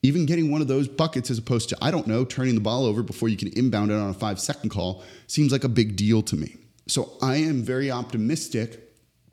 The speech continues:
even if a little bit skeptical at times,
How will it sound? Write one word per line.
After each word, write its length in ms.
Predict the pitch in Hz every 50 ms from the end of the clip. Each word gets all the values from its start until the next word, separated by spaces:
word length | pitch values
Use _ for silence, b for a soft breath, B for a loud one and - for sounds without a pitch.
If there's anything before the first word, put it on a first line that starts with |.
| _ - - - - -
even 220 | 190 202 165 165
if 140 | 160 151 -
a 40 | 120
little 440 | 107 98 98 107 123 147 160 143
bit 160 | 110 104 95 -
skeptical 480 | - 104 92 - - 92 - 90 85
at 160 | 87 - -
times, 380 | - 95 85 87 87 90 -